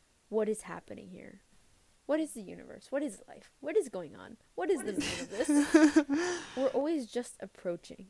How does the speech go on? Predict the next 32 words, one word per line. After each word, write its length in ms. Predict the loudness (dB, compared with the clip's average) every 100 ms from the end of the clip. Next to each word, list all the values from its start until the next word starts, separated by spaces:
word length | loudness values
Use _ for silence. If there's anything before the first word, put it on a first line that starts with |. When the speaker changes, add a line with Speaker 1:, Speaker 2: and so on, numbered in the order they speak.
| -10
Speaker 1:
I 60 |
don't 180 | -8 -8
think 260 | -10 -12 -16 _ _ _ _ _ _ _ _ _ _ _ _ _ _ _ _
we 140 | -4 -2
have 160 | -2
ever 260 | -4 -2 -2
made 220 | -4 -6
it 120 | -6
there. 280 | -6 -6 -6 -8
Maybe 220 | -8 -6
we 180 | -6 -8
never 320 | -8 -8 -8
will 160 | -8
make 420 | -10 -12 -12 -12 -16
it 100 | -16
to 100 | -16
fully 400 | -16 -8 -6 -6
understanding 440 | -8 -12 -16 -14 -14
what's 120 | -14
happening, 360 | -16 -14 -14 -14
but 120 | -16
we're 100 | -16 -10
always 400 | -8 -6 -6 -8
just 240 | -12 -14 -16
approaching. 500 | -16 -16 -14 -16 -12
When 100 | -10
we 80 |
make 260 | -6 -6 -6
a 60 | -8
work 200 | -6 -6
of 120 | -4
art 300 | 0 0